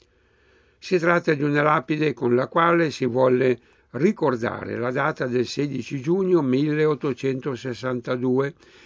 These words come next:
il giorno in cui Giuseppe Garibaldi visitò Legnano, ospite della casa dell'allora di proprietà di Bernardo Bossi,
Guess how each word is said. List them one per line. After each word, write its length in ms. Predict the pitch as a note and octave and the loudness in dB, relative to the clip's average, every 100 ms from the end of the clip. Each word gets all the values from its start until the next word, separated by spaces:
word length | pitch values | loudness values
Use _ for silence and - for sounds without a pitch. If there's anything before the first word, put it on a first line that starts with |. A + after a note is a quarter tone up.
| - - | -20 -8
il 120 | C#3 | -4
giorno 400 | C#3 D#3+ E3 E3 | 4 6 6 6
in 100 | E3 | 4
cui 420 | - E3 F3+ F3+ | 6 8 8 6
Giuseppe 640 | C3 B2+ A2+ B2+ C3+ - B2 | -2 -4 0 -2 -2 -4 -2
Garibaldi 760 | B2 B2+ C#3 D#3+ D#3+ E3+ E3+ | 0 0 0 0 2 2 2
visitò 500 | E3 B2 A2 A2+ A2+ | -2 -6 -6 -6 -4
Legnano, 540 | A#2 A2 G#2+ - A2 - _ _ _ _ _ _ _ _ - | -2 -2 -4 -8 -10 -12 _ _ _ _ _ _ _ _ -6
ospite 640 | C#3 D3+ - C3+ - C#3 | -2 -2 -2 -4 0 -2
della 240 | B2 A#2 A2+ | 0 -2 0
casa 400 | C3 C3+ A#2 B2 | 0 0 0 -2
dell'allora 800 | A2+ A2 A2 A2 B2+ B2+ B2 A#2 - _ _ _ | 0 -2 -2 2 4 4 2 -2 -16 _ _ _
di 220 | - D3 | 0 2
proprietà 520 | F3+ A2 - C3+ C3 A#2+ | 2 -2 -4 -2 0 0
di 160 | A2+ | -2
Bernardo 680 | A2+ B2 A#2+ A#2 A2+ A2 A2+ | 0 2 2 0 0 0 -2
Bossi, 600 | G#2+ B2 A#2 - B2+ B2 | 4 2 2 -2 -6 -6